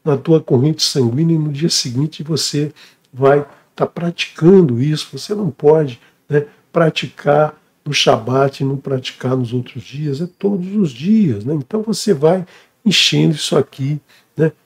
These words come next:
enchendo essa menorá de azeite, né, a-, e, e vai acrescentando, né, vai acrescentando, é, o azeite em todos, em todos,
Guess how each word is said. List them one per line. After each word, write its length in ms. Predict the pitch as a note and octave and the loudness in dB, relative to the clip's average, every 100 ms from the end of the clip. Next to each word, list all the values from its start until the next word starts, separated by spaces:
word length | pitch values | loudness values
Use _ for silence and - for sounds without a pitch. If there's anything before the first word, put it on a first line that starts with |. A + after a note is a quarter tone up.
| _ | _
enchendo 460 | D#3 D#3 - C#3+ D3 | 0 0 2 0 0
essa 200 | - C#3 | 0 0
menorá 520 | C3+ C#3+ C3+ B2 C3 | 2 2 2 2 0
de 160 | C3 D3 | 2 0
azeite, 600 | A#2 G2+ C3 C3+ - - _ _ | 0 0 -2 -2 -10 -20 _ _
né, 180 | C3+ D3 - _ _ | -4 -4 -4 _ _
a-, 200 | - C#3+ - | -2 -2 0
e, 360 | E3 A3+ F3+ D#3 | -2 0 2 0
e 40 | |
vai 400 | A2 B2 C3+ C#3+ - _ _ - | 0 0 2 0 -6 _ _ -12
acrescentando, 1080 | C3 - C#3+ - C#3 A#2 - B2 C#3 C3+ - _ - | -8 -4 -4 0 2 0 2 4 4 2 -8 _ -2
né, 160 | C3+ - _ _ _ | -2 -2 _ _ _
vai 220 | B2 D3 | 6 6
acrescentando, 1000 | D3 D3+ C#3+ - C3 A#2+ - C3 C#3 C#3+ - _ _ _ | 6 2 -2 0 0 0 4 6 6 0 -10 _ _ _
é, 240 | D3 C#3 - | 6 6 6
o 160 | D3 D3+ | 2 2
azeite 760 | A#2+ - C3 C#3 B2+ - - _ | 2 2 2 2 -2 -8 -12 _
em 120 | C3+ B2 - | -8 -8 0
todos, 720 | E3 G3+ D#3 C#3 - - - _ _ _ _ _ | 4 4 4 -4 -6 -10 -14 _ _ _ _ _
em 100 | C#3+ | -4
todos, 920 | C3+ - D#3 D3+ D3 B2+ - - - | -4 2 2 4 0 -4 -6 -10 -12